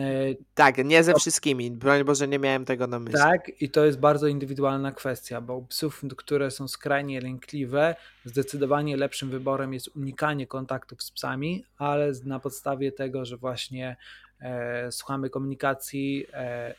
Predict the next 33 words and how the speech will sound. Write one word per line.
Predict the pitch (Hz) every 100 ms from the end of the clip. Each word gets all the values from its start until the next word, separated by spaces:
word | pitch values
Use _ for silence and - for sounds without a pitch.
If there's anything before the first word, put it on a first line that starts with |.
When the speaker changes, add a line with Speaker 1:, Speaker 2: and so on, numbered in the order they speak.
| -
Speaker 2:
zanim | 113 143 143 127
pies | - 131
zdąży | 120 127 127 127
się | -
uruchomić | 127 127 - 135 131 120
w |
jakikolwiek | 135 131 - 143 131 131
sposób, | - 117 123 _
czy | -
to | 127
będzie | 127 131 127 131 127 - - _ 135
ucieczka, | - 139 - 131
czy | -
to | 131
będzie | 123 127 127
skrócenie | - 131 - 131 123
dystansu | 120 - 127 - 127
i | 123
atak, | 123 160 170 - - - _
e, | 131 131 127 127 127 127 135
nie | 131
wiem, | 127 123
pójście | 147 135 -
po | - 139
łuku, | 139 135 - 139 139 135 131 135
e, | 127 123 -
obserwowanie, | 127 - 135 127 127 131 131 127 123
e, | 127 131 123 120
psów | - - 135 135 131 -
i | 127
stopniowe | - 135 - 131 131
skracanie | - 135 135 131 127
dystansu, | 120 131 127 - 175